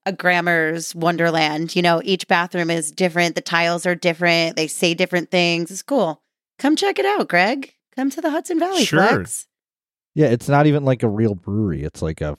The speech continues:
Speaker 3: fucking wonderland.
Speaker 1: But the
Speaker 2: Fake
Speaker 1: beer
Speaker 2: brewery?
Speaker 1: is just
Speaker 2: <laughs>
Speaker 1: phenomenal. I mean, there's so many different styles, too. I wanna say there's, like, sixteen right now.
Speaker 2: Hmm.
Speaker 1: And constantly coming out with,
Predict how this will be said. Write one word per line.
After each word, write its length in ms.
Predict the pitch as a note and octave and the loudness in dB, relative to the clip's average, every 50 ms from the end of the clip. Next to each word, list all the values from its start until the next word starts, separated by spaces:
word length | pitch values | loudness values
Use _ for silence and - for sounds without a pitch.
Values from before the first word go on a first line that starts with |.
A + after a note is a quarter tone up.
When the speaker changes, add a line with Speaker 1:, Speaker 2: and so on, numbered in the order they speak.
| _ - | _ -6
Speaker 3:
fucking 500 | A2+ - - G2 E2 D#2+ D#2+ D#2 D#2 - _ - | -6 -4 -4 -4 -6 -6 -6 -10 -10 -12 _ -12
wonderland. 640 | G2+ E2+ D2 F#2+ F#2+ G#2 F2 E2 E2 D2+ C#2+ D2 D2+ - | -10 -6 -4 -2 -2 -2 -2 -2 -2 -4 -4 -4 -2 -2
Speaker 1:
But 140 | B3 A#3+ - | 0 0 0
the 80 | C4 | -2
Speaker 2:
Fake 140 | A3 D#3 G#2+ | 0 0 0
Speaker 1:
beer 260 | G#2+ A3+ A3+ B3 B3 - | 2 2 4 4 4 4
Speaker 2:
brewery? 80 | G#3+ | 4
Speaker 1:
is 120 | - D3+ D#3 | 2 2 0
just 560 | E3+ G3 F#3+ F#3 F#3 F3+ F3 F3 - F4 - - | 2 2 4 4 4 2 2 0 0 -2 0 0
Speaker 2:
<laughs> 100 | C4 C#4+ F#3 F#3 F#3 F3+ | -2 0 0 0 0 0
Speaker 1:
phenomenal. 580 | F3 F3+ F#3 F3 E3 D#3+ D#3+ D#3 D#3 D#3+ F3 F3 - F3 F3+ | 0 0 0 0 0 2 2 2 2 0 -2 -4 -4 -2 0
I 100 | F#3 F#3 | 0 2
mean, 320 | F#3 F3+ F3 E3+ E3+ E3 | 2 2 2 2 0 0
there's 220 | D#3 F3+ F#3 E3+ | 0 -2 -2 -2
so 200 | - - G3+ G3 | -4 -2 0 2
many 160 | F#3+ G3 G3 F3+ | 2 2 2 0
different 240 | F#3 E3+ F3+ E3+ - | 0 0 -2 -4 -2
styles, 340 | - F3+ F3 F3 E3+ - - | 0 2 2 2 0 -2 -4
too. 140 | - F#3+ | -2 0
I 140 | F3+ F3 F3 | 0 2 2
wanna 200 | E3+ E3+ E3+ F3+ | 0 -2 -2 -4
say 180 | E3+ - F3+ F3 | -4 -2 -2 0
there's, 240 | D#3+ E3 E3 E3 - | 0 0 -2 -2 -2
like, 180 | E3+ D#3+ - | -4 -4 -4
sixteen 580 | - - - F3+ - - - - F3 F3 F3+ F#3+ | -6 -10 -10 -10 -10 -10 -8 -4 -2 -2 -2 0
right 180 | G3+ G#3 - | -2 -2 -2
now. 280 | - A#3 A3+ A#3 A#3+ A#3+ _ _ _ _ _ _ _ _ _ _ _ _ _ _ | -2 -2 -2 -2 -4 -6 _ _ _ _ _ _ _ _ _ _ _ _ _ _
Speaker 2:
Hmm. 200 | - B2+ E3 E3+ B2 - _ - | -4 -2 0 0 -2 -4 _ -2
Speaker 1:
And 160 | E3 F3+ F#3 | -2 -2 -2
constantly 600 | - - G#3+ G#3+ A3 G#3+ - B3 A#3+ A#3+ A3+ A3+ | 0 0 0 0 0 0 -2 -4 -2 -2 -2 -2
coming 340 | A3 - A3 G#3 G#3 G3+ G3 | -2 0 0 0 0 2 2
out 240 | G3 F#3+ F#3+ F#3+ F#3 | 2 2 2 0 0
with, 180 | F#3 F3+ D#3+ | -2 -6 -6